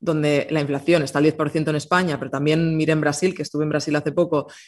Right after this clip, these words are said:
en Estados Unidos, y no sé cómo estará en el resto de Latinoamérica, pero me consta que en muchos países, como Argentina, ya están acostumbrados a lo que <laughs> es la inflación,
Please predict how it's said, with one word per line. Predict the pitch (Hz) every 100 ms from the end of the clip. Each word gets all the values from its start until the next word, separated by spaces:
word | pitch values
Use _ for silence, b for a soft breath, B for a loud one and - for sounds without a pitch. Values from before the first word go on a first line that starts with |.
| _
en | 170 160 156 156
Estados | 151 170 165
Unidos, | 185 175 -
y | 165
no | 156
sé | 165
cómo | 165
estará | 156 160 160
en |
el | 143
resto | 143 -
de | 156
Latinoamérica, | 147 151 160 185 147 - _
pero | - 160
me | 151
consta | 175 180 151
que | 151
en |
muchos | 165 170 165
países, | 175 208 208 139 147
como | 156 151
Argentina, | 151 156 196 208 151 b b b b _
ya | -
están | 175 175
acostumbrados | 175 170 170 185 175 160
a |
lo | 147 151
que | 180
<laughs> | 208
es | 208 -
la | 254
inflación, | 220 214 180 - 202 196 190 180 208 -